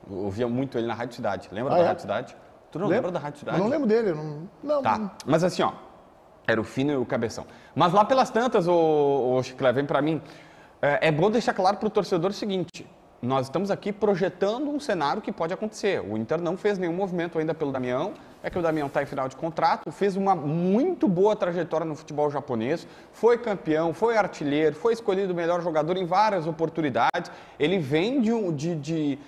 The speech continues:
Speaker 1: de uma passagem muito bem sucedida no Japão. Eu lembro até de uma, a última vez que a gente conversou com ele aqui na Bandeirantes, é, o Damião tava super adaptado, ele morava numa cidade, é, próxima a, a,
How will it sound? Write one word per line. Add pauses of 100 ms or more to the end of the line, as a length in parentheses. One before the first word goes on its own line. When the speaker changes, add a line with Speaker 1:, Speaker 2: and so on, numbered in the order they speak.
(160)
Speaker 1:
de
uma (260)
passagem
muito
bem
sucedida
no
Japão. (300)
Eu
lembro
até
de
uma,
a
última
vez
que
a
gente
conversou
com
ele
aqui
na
Bandeirantes, (280)
é,
o
Damião
tava
super
adaptado,
ele
morava
numa
cidade, (260)
é,
próxima
a,
a,